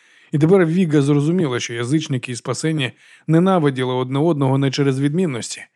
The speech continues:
а тому, що були надто схожими. «Ти врятувала нас», — сказав Діас. Вона почула, як він наблизився,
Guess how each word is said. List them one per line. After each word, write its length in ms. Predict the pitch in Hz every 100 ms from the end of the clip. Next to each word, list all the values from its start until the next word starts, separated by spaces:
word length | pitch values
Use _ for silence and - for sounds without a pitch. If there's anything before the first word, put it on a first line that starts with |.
| _ _ _
а 100 | 147
тому, 220 | 156 190
що 140 | 175 156
були 240 | 151 151
надто 340 | 143 135 -
схожими. 520 | 131 - 156 110 101 - _ _ _ _ _ _ _ _ _
«Ти 200 | 160 147
врятувала 520 | 139 135 143 151 127
нас», — 280 | 110 98 - _ _ _
сказав 380 | - - 135 120
Діас. 460 | 117 110 104 - - _ _ _ _ _
Вона 220 | - 143 135
почула, 380 | 143 202 156
як 160 | 113 110
він 140 | 127
наблизився, 640 | 123 123 151 127 123 -